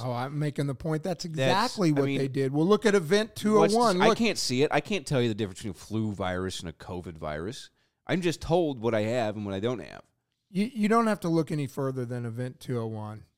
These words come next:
Speaker 1: I mean, Event two oh one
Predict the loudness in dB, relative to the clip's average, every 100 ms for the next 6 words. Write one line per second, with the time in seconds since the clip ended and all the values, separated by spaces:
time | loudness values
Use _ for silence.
0 | _ _ _ _ _ -2 0 0 -2 -8
1 | _ _ _ _ -4 0 -2 0 2 2
2 | 2 0 0 -2 -2 -6